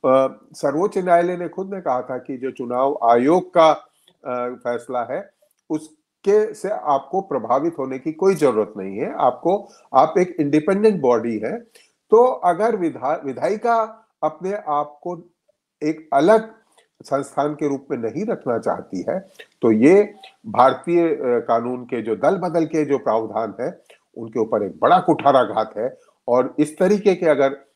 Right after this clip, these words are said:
निर्णय लिए गए, तो दल बदल कानून अप्रासंगिक हो जाएगा। वैसे भी वो अप्रासंगिक हो रहा है,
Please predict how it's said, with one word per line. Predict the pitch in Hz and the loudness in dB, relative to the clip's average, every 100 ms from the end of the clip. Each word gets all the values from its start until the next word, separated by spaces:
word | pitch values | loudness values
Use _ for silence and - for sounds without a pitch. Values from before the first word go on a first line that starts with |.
| _ | _
निर्णय | 117 123 120 123 | -6 -2 0 -2
लिए | 110 120 160 | 0 4 4
गए, | 165 117 - _ _ _ - | 6 2 0 _ _ _ -8
तो | 196 | 0
दल | 220 226 | 2 2
बदल | 208 196 185 | 0 0 0
कानून | 160 139 143 160 156 _ - _ _ _ 208 | 0 0 -2 -6 -10 _ -20 _ _ _ -2
अप्रासंगिक | 220 226 185 - 156 151 - | 0 0 -2 -4 -8 -10 -8
हो | 113 | -10
जाएगा। | 95 85 82 85 _ _ - | -10 -14 -16 -18 _ _ 2
वैसे | 160 240 240 | 4 6 6
भी | 240 | 6
वो | 233 | 6
अप्रासंगिक | 196 - 175 175 156 151 - | 6 2 -4 -4 -12 -14 -10
हो | 110 | -10
रहा | 107 98 | -8 -10
है, | 110 156 | -12 -14